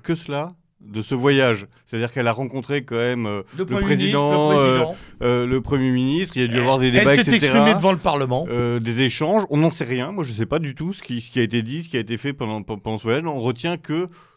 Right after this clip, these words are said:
Speaker 1: Ce, ce, encore une fois, donc c'est vraiment le temps médiatique. Euh, elle a refusé. Euh, est-ce qu'elle aurait dû, est-ce qu'elle aurait pas dû ? Euh, euh, moi, je trouve que, euh, oui, elle a plutôt, elle, elle a plutôt bien fait parce qu'en effet, euh, on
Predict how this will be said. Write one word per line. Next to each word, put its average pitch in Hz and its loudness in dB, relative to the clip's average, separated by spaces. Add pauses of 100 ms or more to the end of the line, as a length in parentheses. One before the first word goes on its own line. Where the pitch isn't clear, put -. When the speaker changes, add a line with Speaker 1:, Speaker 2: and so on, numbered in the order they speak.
Speaker 1:
Ce, 131 -14
ce, - -20
encore 127 2
une 139 4
fois, 156 0
donc 135 -4
c'est 120 -8
vraiment 143 -2
le 135 -2
temps 139 -4
médiatique. 131 -4
Euh, 110 -4 (340)
elle 110 -4
a 120 2
refusé. 123 -2
Euh, 113 0
est-ce 110 -4
qu'elle 123 -4
aurait 120 0
dû, 120 -6
est-ce 123 -6
qu'elle 120 -4
aurait 110 0
pas 117 0
dû ? 113 -6
Euh, 110 -2 (580)
euh, 101 0
moi, 113 0
je 117 -2
trouve 131 -8
que, - -4
euh, 110 0
oui, 139 -2
elle 151 4
a 113 2
plutôt, 117 -4
elle, 113 -2
elle 110 -2
a 107 -2
plutôt - -10
bien 123 0
fait 175 0
parce 135 -6
qu'en 113 -2
effet, 143 -2
euh, 113 0
on 107 -4